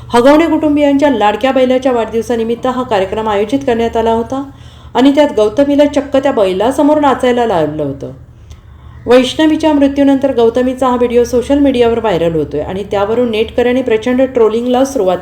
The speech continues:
केली आहे. यावर आता गौतमीने प्रतिक्रिया दिलेली आहे. "वैष्णवी हगवणेसोबत जे झालं ते दुर्दैवी आहे. मी तिच्याच बाजूने आहे. मी कलाकार म्हणून त्या कार्यक्रमाला गेले होते. आम्ही तिथं कला सादर करतो. मला त्या कार्यक्रमाचं पूर्ण मानधन मिळालं होतं.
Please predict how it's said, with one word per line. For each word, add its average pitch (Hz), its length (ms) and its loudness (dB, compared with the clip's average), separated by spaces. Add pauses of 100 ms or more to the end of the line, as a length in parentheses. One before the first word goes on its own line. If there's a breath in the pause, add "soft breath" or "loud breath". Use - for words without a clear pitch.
केली 139 200 -4
आहे. - 280 -14 (380 loud breath)
यावर 220 280 4
आता 302 200 2
गौतमीने 269 480 2
प्रतिक्रिया 247 520 -2
दिलेली 214 340 -2
आहे. 220 240 -2
"वैष्णवी 226 500 0
हगवणेसोबत 262 580 0
जे 247 160 -2
झालं 226 260 -6
ते 214 140 -4
दुर्दैवी 147 460 -4
आहे. 135 220 -8 (480 soft breath)
मी 311 160 4
तिच्याच 277 340 4
बाजूने 247 340 0
आहे. 240 240 -2
मी 247 100 -6
कलाकार 220 440 -2
म्हणून 240 300 -2
त्या 240 120 -2
कार्यक्रमाला 196 640 -2
गेले 170 300 -4
होते. 170 380 -6 (540 soft breath)
आम्ही 233 300 4
तिथं 311 200 2
कला 269 240 2
सादर 220 300 0
करतो. 220 360 -2
मला 208 200 -2
त्या 233 120 -4
कार्यक्रमाचं 226 600 0
पूर्ण 240 220 0
मानधन 214 440 -2
मिळालं 226 280 0
होतं. 214 320 -6